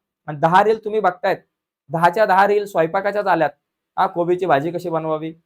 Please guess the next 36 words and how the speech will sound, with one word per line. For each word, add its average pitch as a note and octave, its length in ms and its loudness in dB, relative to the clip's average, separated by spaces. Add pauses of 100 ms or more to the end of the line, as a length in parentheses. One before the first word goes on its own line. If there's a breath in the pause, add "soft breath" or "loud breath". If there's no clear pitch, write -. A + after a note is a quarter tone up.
(180)
मेथीची D#3+ 380 -6
भाजी C#3+ 240 0
कशी E3 180 -6
बनवावी, D#3 460 -4 (160)
एखाद्या D#3 240 -6
पुरुषाला D#3 440 -6
जर D#3 140 -6
आल्यासारख्या, D3 500 -4
तर E3 60 -10
तो F3+ 120 -14
बघत A3 240 -6
बसणार G3+ 280 -6
आहे G3+ 80 -10
का? A#3 60 -6
नाही. A3+ 220 -2 (360)
तो G3+ 60 -4
टुकटुक G3+ 460 -6
करत, G3+ 180 2
"चला, G#3 180 0
काय G3 200 0
इंटरेस्टिंग F#3+ 400 -10
नाहीये, F#3 180 -6
मोबाईल F3 300 -4
बाजूला D3 280 -4
ठेवल." A2+ 240 -14 (880)
असं F3 180 -2
होतच F3+ 400 -2
नाही. E3 180 -2 (380)
मोबाईलला A3 360 6
बाजूला A#3 360 4
ठेवावाच A#3+ 480 2
वाटत F#3+ 280 0
नाही, B2 160 -12 (400)
कारण G#3+ 380 8 (320)
हे F#3 120 0
जे A3+ 100 2